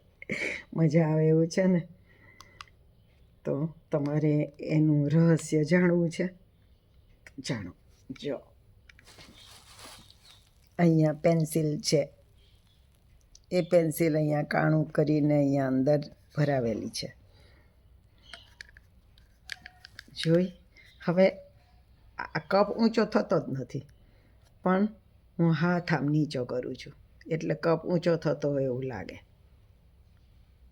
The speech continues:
અને પછી આમ દબાવી દો એટલે કપ નીચો થતો હોય એવું લાગે. હકીકતે કમાલ આ પેન્સિલની છે.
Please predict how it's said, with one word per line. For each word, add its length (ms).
અને 160
પછી 320
આમ 200
દબાવી 400
દો 180
એટલે 180
કપ 240
નીચો 360
થતો 300
હોય 140
એવું 180
લાગે. 340
હકીકતે 680
કમાલ 400
આ 80
પેન્સિલની 800
છે. 200